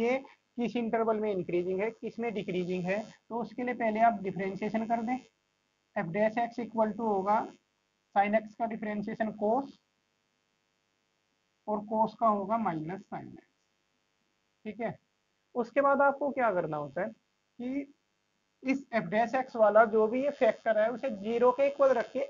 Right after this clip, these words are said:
एक्स की value हम निकालते हैं। जैसे आप इसे एफ डैश एक्स को ज़ीरो रखेंगे, ज़ीरो रखने पर क्या मिलेगा, cos x minus sin x equal to zero। यहाँ से आपको मिल जाएगा sin x equal to cos x।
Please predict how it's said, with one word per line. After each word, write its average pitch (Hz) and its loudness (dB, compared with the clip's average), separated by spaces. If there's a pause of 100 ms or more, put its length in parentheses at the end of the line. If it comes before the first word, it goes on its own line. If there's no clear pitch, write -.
एक्स - -4
की 254 -8
value 254 0
हम 254 2
निकालते 156 -2
हैं। 160 -6
जैसे 208 0
आप 247 6
इसे 214 -2 (640)
एफ 208 -2
डैश 226 0
एक्स 226 -4
को 262 -10
ज़ीरो 240 -4
रखेंगे, 131 -6 (1040)
ज़ीरो 240 0
रखने 269 2
पर 262 2
क्या 247 2
मिलेगा, 208 0 (160)
cos 226 -2
x 254 -2
minus 208 -2
sin 196 -4
x 202 -2 (760)
equal 202 -2
to 247 -4
zero। 285 2 (880)
यहाँ 233 2
से 240 -2
आपको 277 4
मिल 254 2
जाएगा 190 0
sin 214 0
x 254 -4 (200)
equal 190 -4
to 254 -6 (120)
cos 269 -4
x। 139 -8